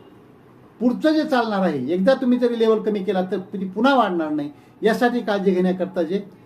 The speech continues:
घ्यायचं आहे ते ज्या आहारामध्ये प्युरिन्स कमी येतात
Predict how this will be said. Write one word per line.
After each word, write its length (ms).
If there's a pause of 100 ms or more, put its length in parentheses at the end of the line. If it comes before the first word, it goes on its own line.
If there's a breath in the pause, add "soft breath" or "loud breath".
(280 loud breath)
घ्यायचं 280
आहे 120
ते 100
ज्या 320
आहारामध्ये 960
प्युरिन्स 600 (100)
कमी 180
येतात 320